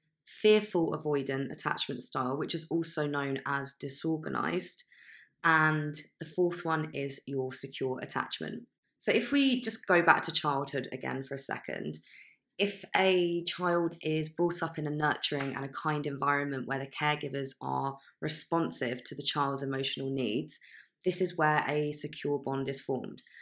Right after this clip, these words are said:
And on the flip side, when a child notices that his or her needs aren't being met, this is gonna make it extremely difficult for them to be able to build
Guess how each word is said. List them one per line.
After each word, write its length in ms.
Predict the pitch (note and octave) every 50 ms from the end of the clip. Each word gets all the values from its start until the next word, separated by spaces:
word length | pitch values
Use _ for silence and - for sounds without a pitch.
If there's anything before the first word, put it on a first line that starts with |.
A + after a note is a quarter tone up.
| - - - _ _ -
And 120 | E3+ F3
on 80 | F3 F3
the 100 | F3 -
flip 260 | - G3 - - -
side, 400 | - - C#3+ C3+ C3 C3+ C3 - -
when 400 | D3 D3 D3 D3 D3 C#3+ - - C#3
a 280 | C#3+ C#3 C#3 C#3 C3+
child 360 | C3+ - D#3+ D3 C#3+ C#3 C#3 C#3+
notices 640 | D3 D3 D3 D3+ - C3+ - - C3 C3+ D3+ D#3 -
that 180 | - C3 A#2+ C3+
his 140 | D3+ D3 D3
or 80 | C#3+
her 160 | C#3 C#3+ C3+
needs 260 | C3+ C3+ C3+ C3+ C3+ - -
aren't 200 | C#3+ C#3 A#2+ -
being 240 | C3+ C3+ C3 C3+ B2+
met, 260 | B2+ A#2 C3+ C#3+ - - - - - - - _ _ _ _ _ -
this 120 | G3+ G3+ B3
is 80 | B3
gonna 140 | A#3+ A3 G3
make 240 | F#3 F3 F3+ F3 E3
it 80 | -
extremely 640 | A#2 - - - - - - D#3 D#3+ E3 D#3+ D#3 C#3+ B2+
difficult 480 | - D3 - - - - C#3 B2+ C3+ -
for 100 | C3+ B2
them 240 | C3 B2+ B2+ C3 C3
to 100 | - C3+
be 120 | - C3+
able 220 | C3+ C3+ C3+ C3+ C3+
to 120 | C3+ -
build 380 | C3 C3 - C#3 C3+ C3+ B2+